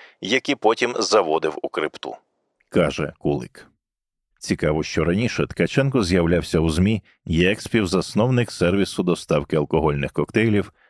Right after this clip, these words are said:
«Бодлер». У вересні цього року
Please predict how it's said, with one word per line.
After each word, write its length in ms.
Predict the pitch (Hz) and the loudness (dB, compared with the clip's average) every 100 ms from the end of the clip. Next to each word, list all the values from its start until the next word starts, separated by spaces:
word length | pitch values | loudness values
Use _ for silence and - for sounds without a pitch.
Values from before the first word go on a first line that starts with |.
| _ | _
«Бодлер». 640 | 90 87 80 62 58 - _ _ _ _ _ _ | -4 0 0 0 -8 -12 _ _ _ _ _ _
У 200 | 98 92 | 2 4
вересні 500 | 90 95 85 - 82 | 4 2 0 0 -2
цього 340 | - 80 73 | 0 0 2
року 380 | 76 117 - - | 2 0 -2 -8